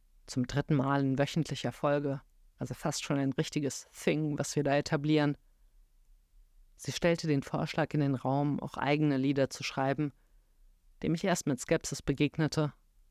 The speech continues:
da mir sofort Erinnerungen an die Bandzeit vorschwebten, in denen an mir all die Arbeit und Verantwortung kleben geblieben ist. Als ich mich jedoch vorsichtig auf den Gedanken einließ, löste die Vorstellung immer mehr Wohlgefallen in mir aus,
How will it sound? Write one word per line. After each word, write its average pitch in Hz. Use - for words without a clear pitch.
da -
mir 127
sofort 135
Erinnerungen 139
an 131
die 135
Bandzeit 139
vorschwebten, 147
in 156
denen 160
an 151
mir 151
all 151
die 147
Arbeit 139
und 135
Verantwortung 135
kleben 147
geblieben 139
ist. -
Als -
ich 160
mich 156
jedoch 156
vorsichtig 156
auf 143
den 139
Gedanken 139
einließ, 165
löste -
die 151
Vorstellung 143
immer 147
mehr 139
Wohlgefallen 143
in 139
mir 139
aus, 143